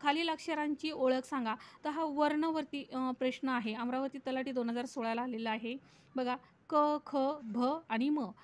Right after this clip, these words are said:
बघा, उष्मे, अर्धस्वर, स्पर्श व्यंजने आणि अल्पप्राण. तर याचं योग्य उत्तर काय आहे? स्पर्श व्यंजने, पर्याय क्रमांक तीन.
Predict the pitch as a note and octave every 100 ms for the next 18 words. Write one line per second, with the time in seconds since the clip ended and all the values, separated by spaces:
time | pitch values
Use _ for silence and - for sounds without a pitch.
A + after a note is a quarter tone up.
0 | - _ A3+ G#3 - - C#4+ - B3+ A3
1 | C4+ _ _ _ B3+ C4+ C#4 - G#3 G3+
2 | - - D4 - B3+ A#3 - G#3 G#3+ A#3
3 | B3 - C#4 C#4+ C4+ G3+ F#3+ - - _
4 | - A#3 A3+ C#4 C#4+ D#4+ D4+ E4 D#4+ D#4
5 | D4+ D4+ C#4 C#4+ - D4 D4 - D#4+ E4
6 | - _ - _ _ _ _ - - -
7 | A#3+ A#3+ G#3+ G3 G#3 B3 C4 C4+ A3+ G#3
8 | G3+ C#4 C4